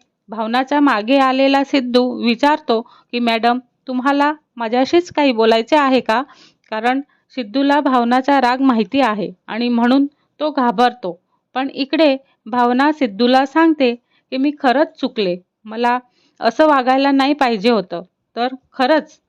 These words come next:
मला माफ करा शक्य असेल तर." मग इकडे सिद्धू जातं आणि दुसरीकडे जयंतला पण पश्चाताप होताना दिसतो आणि जान्हवीला पण जयंत म्हणताना दिसतो की, "जानू,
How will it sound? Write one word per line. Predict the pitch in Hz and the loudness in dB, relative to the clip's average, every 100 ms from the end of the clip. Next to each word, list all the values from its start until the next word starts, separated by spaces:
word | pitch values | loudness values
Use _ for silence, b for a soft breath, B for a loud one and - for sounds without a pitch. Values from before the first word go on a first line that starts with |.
| - | -8
मला | 254 294 | -2 2
माफ | 262 220 254 - | 2 0 -2 -4
करा | 233 190 175 | -2 -2 -4
शक्य | 233 - 220 | -6 -8 -6
असेल | 208 202 220 185 175 | -4 -4 -4 -4 -6
तर." | 170 _ _ _ _ | -12 _ _ _ _
मग | 220 233 254 _ _ _ | -4 -4 -4 _ _ _
इकडे | 240 254 269 277 | -12 -2 0 0
सिद्धू | 269 269 190 269 285 285 _ _ _ - | 0 -4 0 0 0 -4 _ _ _ -18
जातं | 202 240 247 320 - | -4 -2 0 0 0
आणि | - 240 269 | 0 0 0
दुसरीकडे | 240 233 262 269 311 277 254 _ _ - | -2 -2 -2 0 0 0 -2 _ _ -20
जयंतला | 190 233 247 269 294 294 302 | -8 -2 0 0 0 0 0
पण | 294 262 262 _ - | -2 -4 -6 _ -14
पश्चाताप | 240 269 269 302 294 | -6 -2 0 -2 -2
होताना | 269 233 220 226 | -2 -2 -2 -4
दिसतो | 202 185 - 170 _ _ _ | -4 -8 -10 -14 _ _ _
आणि | 196 214 247 254 _ _ - | -14 -10 -8 -10 _ _ -14
जान्हवीला | 196 226 233 269 285 302 | -6 -4 0 2 2 2
पण | 320 269 | 0 2
जयंत | 240 240 247 240 | 2 2 0 -2
म्हणताना | 269 262 208 226 254 | 0 2 0 -2 -2
दिसतो | 247 311 302 226 214 b b b - | 0 0 0 -4 -4 b b b -10
की, | 277 254 - - | -6 -6 -8 -10
"जानू, | 247 233 240 269 | -4 -2 0 -2